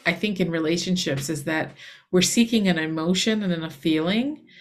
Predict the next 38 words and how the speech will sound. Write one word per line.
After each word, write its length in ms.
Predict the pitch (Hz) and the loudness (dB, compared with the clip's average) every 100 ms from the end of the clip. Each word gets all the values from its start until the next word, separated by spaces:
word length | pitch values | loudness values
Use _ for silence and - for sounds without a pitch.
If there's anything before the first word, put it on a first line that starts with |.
| - - - | -20 -12 0
I 140 | 175 | 0
feel 260 | 165 185 180 | 4 4 4
some 240 | 180 180 | 4 4
of 140 | 185 180 | 6 4
us 180 | 175 | 2
are 80 | 170 | 0
just 220 | 160 160 - | -2 -4 0
seeking 440 | 175 175 160 151 | 0 0 -4 -2
love, 340 | 151 156 160 | 0 0 0
acceptance, 760 | 165 147 - 151 175 170 190 - | -2 -2 -2 -2 0 -2 -2 -2
and, 260 | 156 151 180 - - - | -4 -4 -10 -20 -14 0
and 180 | 180 165 | 2 4
that's 220 | 170 170 | 2 0
why 320 | 170 165 - - | 2 2 -2 -6
on 260 | 160 165 165 | -2 -2 0
our 240 | 156 160 | 0 0
list, 420 | 160 233 269 - 170 | 2 2 2 -2 -8
it's 140 | - | -4
not 180 | 208 180 | -2 0
to 60 | |
say 160 | 180 180 | 2 2
that 180 | 175 147 | 2 0
we 120 | 165 | -2
want 240 | 156 160 | -2 -2
a 40 | 156 | -2
relationship 640 | 151 135 156 - 160 139 | 0 0 0 -2 -4 -4
that 120 | 139 | -4
we 100 | 139 | -2
don't 300 | 139 160 - | 0 0 0
feel 200 | - 123 | 0 0
great 340 | 139 117 135 98 | 0 -2 -2 -2
in, 340 | 98 147 180 - - - | -2 -4 -6 -10 -18 -12
but 340 | - 175 165 - - _ _ _ _ _ _ _ - | 2 4 4 2 -12 _ _ _ _ _ _ _ 0
when 160 | 180 170 | 4 4
our 160 | 165 | 2
core 520 | - - 202 190 185 185 | -4 -8 2 4 4 2
things 600 | 185 190 180 202 202 180 | -2 0 2 0 -4 -4
are, 520 | 151 151 151 156 | -2 0 -2 -2